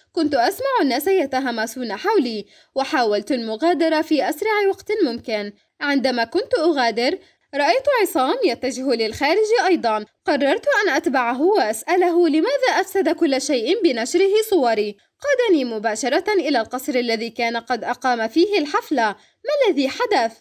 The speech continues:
كنت سأسأله فقط. ألقيت نظرة خاطفة من على السور وتجمدت على الفور. كان هناك عصام يرتدي ملابس البستاني ويقص العشب،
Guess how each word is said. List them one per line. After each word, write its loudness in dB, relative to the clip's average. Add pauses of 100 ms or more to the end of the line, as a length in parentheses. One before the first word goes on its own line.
(200)
كنت 0
سأسأله 0
فقط. -2 (400)
ألقيت -4
نظرة 0
خاطفة 0
من 2
على -2
السور 0 (280)
وتجمدت -2
على 2
الفور. 0 (340)
كان 2
هناك 0
عصام 0
يرتدي 0
ملابس -4
البستاني 0
ويقص 0
العشب، -2